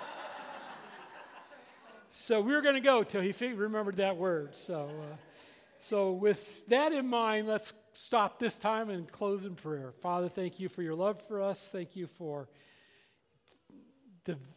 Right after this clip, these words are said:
the significance, the privilege of being able to have personal conversations with our God,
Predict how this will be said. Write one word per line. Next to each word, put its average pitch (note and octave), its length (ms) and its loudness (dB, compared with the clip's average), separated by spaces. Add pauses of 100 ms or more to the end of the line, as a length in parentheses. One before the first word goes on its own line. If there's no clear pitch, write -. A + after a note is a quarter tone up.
(200)
the E3 400 -8 (340)
significance, E3+ 1120 -8 (540)
the E3 100 -14
privilege F3+ 840 -8
of D3+ 120 -16
being D#3 340 -8 (160)
able E3+ 280 -12
to D3 80 -12
have D3 220 -10
personal A#3+ 460 -12
conversations D#3 1080 -16
with D3 180 -14 (1000)
our C3+ 180 -16
God, A#2+ 180 -14